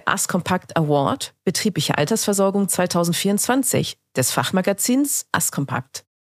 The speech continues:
Bei der Direktversicherung ist der Geschäftsanteil der Allianz fast doppelt so hoch wie der der zweitplatzierten Nürnberger. Es folgen wie im Vorjahr Canada Life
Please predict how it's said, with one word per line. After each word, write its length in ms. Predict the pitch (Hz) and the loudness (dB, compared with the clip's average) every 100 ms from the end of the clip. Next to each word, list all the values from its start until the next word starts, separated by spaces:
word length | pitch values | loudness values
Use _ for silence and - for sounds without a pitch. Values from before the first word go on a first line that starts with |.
| - | 0
Bei 120 | 240 | 4
der 100 | 254 | 4
Direktversicherung 800 | 269 320 - 294 254 240 247 240 | 4 0 0 0 2 2 4 2
ist 220 | 196 - | 2 0
der 80 | 170 | 0
Geschäftsanteil 800 | 156 - 240 - - 170 165 160 | 2 0 0 0 -2 0 0 2
der 100 | 147 | 2
Allianz 460 | 143 147 143 196 - | 2 2 0 -2 -2
fast 320 | 147 - - | -2 -2 0
doppelt 320 | 254 285 277 | 0 2 0
so 160 | - 190 | 2 2
hoch 280 | 175 196 - | 2 0 -2
wie 100 | 156 | -2
der 340 | 135 131 175 | 0 0 0
der 220 | - 127 | 0 -2
zweitplatzierten 840 | 127 - 131 - 147 - 120 127 262 | -2 -2 -4 -2 -4 -2 -2 0 2
Nürnberger. 460 | 277 135 113 - 139 _ _ - - - - | 4 2 0 -4 -8 _ _ -20 -20 -10 0
Es 160 | 262 - | 2 4
folgen 420 | 254 285 302 240 | 4 4 4 4
wie 120 | 180 | 4
im 120 | 151 | 2
Vorjahr 420 | - 208 220 151 | 2 4 4 4
Canada 400 | 151 - 185 156 | 2 0 2 4
Life 480 | 143 139 - - - | 4 2 2 -2 -6